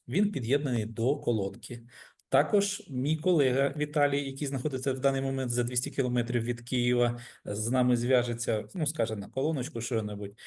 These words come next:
а, ви це відчуєте <laughs> через, е, Zoom. А також ми попросимо Джона Роста, який долучився до семінару, також щось нам продекламувати через колоночку, через цей гучномовець.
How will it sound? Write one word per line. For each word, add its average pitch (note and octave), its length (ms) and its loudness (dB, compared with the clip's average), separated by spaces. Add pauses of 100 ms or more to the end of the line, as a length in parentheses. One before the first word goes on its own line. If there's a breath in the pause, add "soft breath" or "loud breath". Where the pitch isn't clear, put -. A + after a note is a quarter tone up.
(220 loud breath)
а, G#2+ 260 -4
ви G2+ 140 -2
це G#2 180 0
відчуєте G#2 680 -2 (320 loud breath)
<laughs> B2 120 -2
через, - 500 -4 (340 loud breath)
е, G#2+ 60 0
Zoom. G#2 500 -4 (320 loud breath)
А A2+ 120 -6
також D#3 440 0
ми C3 140 0
попросимо C3 1000 -2
Джона A2+ 540 0
Роста, A#2 600 -4
який G#2+ 520 -6
долучився A2 720 -4
до G#2 240 -4
семінару, G#2+ 680 -4 (300 loud breath)
також F#3 280 0
щось - 340 0
нам G2+ 300 -4 (360)
продекламувати G2+ 1000 -4 (160)
через F#2+ 340 -4
колоночку, G#2+ 640 -2
через - 300 -6
цей F#2+ 180 -4
гучномовець. - 880 -6